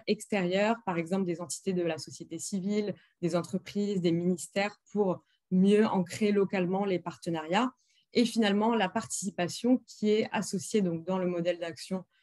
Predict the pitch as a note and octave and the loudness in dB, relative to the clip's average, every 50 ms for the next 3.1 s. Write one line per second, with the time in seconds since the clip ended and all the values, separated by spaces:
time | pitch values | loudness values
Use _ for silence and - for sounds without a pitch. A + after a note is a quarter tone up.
0 | _ _ _ - F#3 F3 G#3+ G#3+ G3 G3+ F3+ E3+ - - - A#3+ C#4 B3+ G#3 D#3 | _ _ _ -6 0 4 4 6 6 6 4 4 2 0 2 4 6 6 4 2
1 | - _ _ _ _ _ _ _ _ _ _ _ _ _ _ _ _ _ _ _ | 0 _ _ _ _ _ _ _ _ _ _ _ _ _ _ _ _ _ _ _
2 | - - - - G3 G3 F3+ G#3 G3+ - - - G3+ - G3 G3 F#3 - - B3 | -20 -8 -2 0 2 2 2 0 -4 -6 -6 -6 -2 0 0 0 -2 0 0 0
3 | A#3 A3 | -2 -2